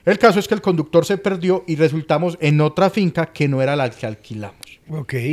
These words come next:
Speaker 1: Ay, sería muy lindo que usted llegue a otra finca y lo reciban. No es acá, pero hágale,
Speaker 2: Pero
Speaker 1: estamos en una
Speaker 2: bienvenido.
Speaker 1: fiesta, departamos.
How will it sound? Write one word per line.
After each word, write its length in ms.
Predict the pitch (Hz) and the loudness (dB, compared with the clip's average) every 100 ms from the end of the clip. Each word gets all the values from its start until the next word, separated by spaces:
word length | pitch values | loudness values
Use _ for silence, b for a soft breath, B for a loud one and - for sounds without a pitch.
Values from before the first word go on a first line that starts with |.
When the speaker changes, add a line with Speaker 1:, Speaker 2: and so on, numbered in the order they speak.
| 170 b b | -6 b b
Speaker 1:
Ay, 180 | - 170 | 0 2
sería 280 | 185 147 135 | 2 2 2
muy 160 | 156 208 | 2 2
lindo 260 | 269 170 | 2 2
que 80 | - | 0
usted 180 | 139 131 | -6 -2
llegue 140 | 165 | -2
a 60 | 180 | -2
otra 180 | 190 180 | -2 -2
finca 260 | 190 175 | -4 -4
y 40 | 170 | -2
lo 80 | |
reciban. 440 | 135 135 190 165 123 | -2 -4 -2 -4 -2
No 100 | 135 | -2
es 80 | 135 | 0
acá, 380 | 175 - 170 170 | -2 -2 -4 -4
pero 240 | 147 120 - | -4 -4 -4
hágale, 300 | 160 180 131 | -6 -6 -4
Speaker 2:
Pero 160 | 170 160 | 0 2
Speaker 1:
estamos 60 | 151 | 2
en 80 | |
una 100 | 143 | 0
Speaker 2:
bienvenido. 360 | 143 135 180 175 | -2 -2 -2 -4
Speaker 1:
fiesta, 120 | 120 | -6
departamos. 720 | 123 123 127 117 185 185 113 | -6 -4 -4 -4 -2 -2 -4